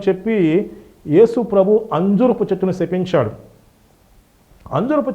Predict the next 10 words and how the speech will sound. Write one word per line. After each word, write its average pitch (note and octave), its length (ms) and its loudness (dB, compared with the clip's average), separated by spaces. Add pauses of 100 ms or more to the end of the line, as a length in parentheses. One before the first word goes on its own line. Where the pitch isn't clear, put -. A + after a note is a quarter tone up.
చెట్టుకి A3 280 -4
ఫలాలు A3 320 2
లేవు. G3+ 300 0 (540)
ఎందుకు A#3+ 280 0
లేవు? B3 380 4 (320)
అది E3+ 180 2
ఫలాలు F#3 340 4
వచ్చే B3 280 0
టైం A3+ 300 0
కాదు. G#3+ 360 2